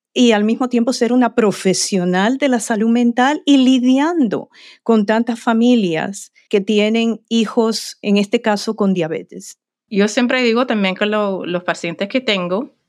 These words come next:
Speaker 2: que tenemos que seguir la rutina normal. Hay diferentes partes de nuestra vida que a lo mejor se va a afectar. A lo mejor la nutrición, a lo mejor tenemos que, eh, parar lo que vamos a hacer para chequear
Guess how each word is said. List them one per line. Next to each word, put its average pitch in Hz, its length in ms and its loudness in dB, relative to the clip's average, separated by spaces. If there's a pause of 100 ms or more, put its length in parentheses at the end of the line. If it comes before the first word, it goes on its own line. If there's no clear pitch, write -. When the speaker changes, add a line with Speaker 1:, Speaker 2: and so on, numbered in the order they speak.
(300)
Speaker 2:
que 208 100 0
tenemos 202 420 0
que 233 440 -4
seguir 202 1000 0
la 196 220 0
rutina 190 680 -4 (200)
normal. 165 560 -4 (760)
Hay 202 180 0
diferentes 262 480 -2
partes 202 400 -2
de 220 80 -2
nuestra 185 460 -2
vida 175 340 -2
que 208 80 -4
a - 20 -2
lo 180 60 -2
mejor 165 160 -4
se 208 140 0
va 175 100 2
a - 20 2
afectar. 160 500 -8 (340)
A 160 60 -4
lo 160 80 -2
mejor 151 120 -2
la 156 100 -2
nutrición, 220 800 -2
a 180 60 -4
lo 208 60 -4
mejor - 120 -8
tenemos 165 280 -4
que, 170 240 -4 (380)
eh, 175 120 0
parar 175 260 -2
lo 180 100 -2
que 190 60 0
vamos 175 260 0
a 180 40 -4
hacer 190 240 -2
para 165 240 -2
chequear 165 560 -4